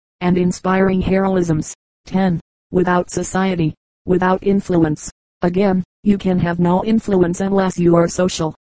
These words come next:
An unsocial man is as devoid of influence as an ice peak is of verdure.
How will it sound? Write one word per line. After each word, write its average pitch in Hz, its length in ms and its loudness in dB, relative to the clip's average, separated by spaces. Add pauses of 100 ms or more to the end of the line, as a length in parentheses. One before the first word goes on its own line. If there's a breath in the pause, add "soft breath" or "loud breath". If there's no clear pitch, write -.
(220)
An 180 120 -2
unsocial 180 540 0
man 190 280 2
is 202 140 0
as 196 160 -2
devoid 185 440 0
of 185 120 -4
influence 196 580 0
as 190 140 -2
an 175 160 0
ice 185 220 -2
peak 196 280 -4
is 196 140 0
of 185 140 -4
verdure. 180 480 0